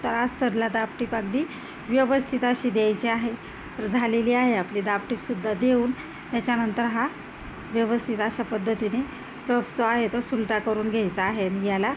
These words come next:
कव्हर शिलाई देऊन घ्यायची आहे, मी जशी पहिल्या वेळेस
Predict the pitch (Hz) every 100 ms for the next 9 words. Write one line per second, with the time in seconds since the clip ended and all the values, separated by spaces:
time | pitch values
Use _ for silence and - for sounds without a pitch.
0 | - - - - 254 247 262 247 254 214
1 | 254 254 254 233 214 233 180 196 202 220
2 | 233 220 202 233 254 277 - - - -
3 | 262 247 247 233 226 226